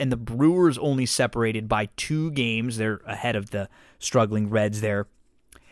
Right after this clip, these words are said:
And we had a really fun Cubs-Cardinals series over the weekend where the Cubs showed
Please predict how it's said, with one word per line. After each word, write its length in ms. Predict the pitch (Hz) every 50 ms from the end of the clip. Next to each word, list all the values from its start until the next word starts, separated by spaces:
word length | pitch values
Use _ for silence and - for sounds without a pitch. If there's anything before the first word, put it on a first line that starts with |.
| - _ _ _
And 380 | - 143 139 135 135 135 131 131
we 80 | 131 139
had 80 | 139
a 40 | 131
really 200 | 120 131 147 147
fun 260 | - - 156 143 131
Cubs-Cardinals 720 | - - - 139 127 - - - 135 135 156 160 165 135 -
series 340 | - 135 131 131 127 117
over 220 | 131 - 135 120 117
the 80 | 110
weekend 460 | 107 110 139 165 156 - 165 151 135 131
where 80 | 131
the 80 | 127 127
Cubs 320 | - - 127 127 123 113
showed 320 | - - 127 113 113 110